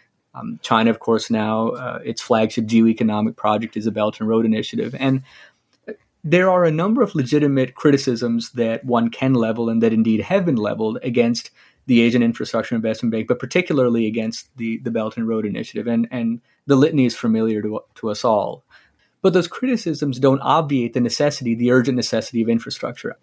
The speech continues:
And so here's a potentially productive area of, of competition. If the United States were to approach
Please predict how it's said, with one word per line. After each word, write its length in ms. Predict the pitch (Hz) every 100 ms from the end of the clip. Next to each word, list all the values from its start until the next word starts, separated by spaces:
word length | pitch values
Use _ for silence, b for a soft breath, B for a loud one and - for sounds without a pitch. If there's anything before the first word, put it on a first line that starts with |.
| _
And 120 | 151
so 80 | 139
here's 280 | 180 185 160
a 60 |
potentially 600 | - - 127 - 131 123
productive 460 | 113 - 123 120 117
area 320 | 113 117 117
of, 200 | - 117 - - _
of 260 | 120 113 -
competition. 680 | 104 104 - 254 - - 226 B B B B B B
If 120 | 165 165
the 60 |
United 400 | 170 156 190 208
States 380 | - 175 160 -
were 340 | 131 131 143
to 540 | 147 - 131 123 120 -
approach 640 | - - 190 143 - -